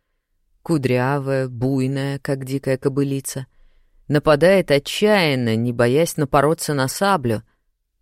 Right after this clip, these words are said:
Я теряюсь. Никогда не видел такой дерзости. «Слева!» врывается в мой бой голос Кирмаса.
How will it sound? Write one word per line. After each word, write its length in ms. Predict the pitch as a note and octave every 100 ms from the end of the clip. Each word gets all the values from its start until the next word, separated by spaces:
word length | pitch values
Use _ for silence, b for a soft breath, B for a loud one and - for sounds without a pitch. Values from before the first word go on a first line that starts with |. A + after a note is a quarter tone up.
| _
Я 300 | B2+ C3 A#2+
теряюсь. 720 | - A#2 A#2 C#3 F2+ - - _ _ _ _ _ _ F#3+
Никогда 500 | F#3+ F#3 F3+ F3 G#3
не 220 | A3 G#3+
видел 340 | F3 D3+ E3
такой 400 | E3 F#3+ F#3 D#3
дерзости. 800 | C3+ C#3+ B2+ A2+ A2+ - - C3+ _ _ _ _ _ _ _ _ _ _ _
«Слева!» 760 | - B3+ C#4 D4+ C4 F3 B2 C3+ _ _ _ _ _ _ _ _ _ _ _ -
врывается 760 | C#3 C#3 B2+ C3+ C3+ C3 -
в 80 | C3+
мой 240 | C#3+ C#3
бой 300 | C3+ C3+ C#3+
голос 460 | C3 C3+ C#3 C3+ -
Кирмаса. 680 | - D3 C3+ B2+ A#2 -